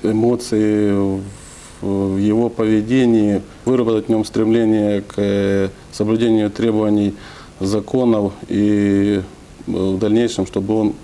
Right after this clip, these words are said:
мог жить в этом обществе. Э, здесь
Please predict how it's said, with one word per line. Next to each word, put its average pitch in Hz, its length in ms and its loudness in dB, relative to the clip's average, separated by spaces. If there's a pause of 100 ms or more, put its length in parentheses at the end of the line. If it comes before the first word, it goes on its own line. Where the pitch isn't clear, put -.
мог 107 360 -2 (100)
жить 104 380 -2
в 95 80 -4
этом 104 380 -2
обществе. - 560 -6 (880)
Э, 95 720 0
здесь 139 560 -2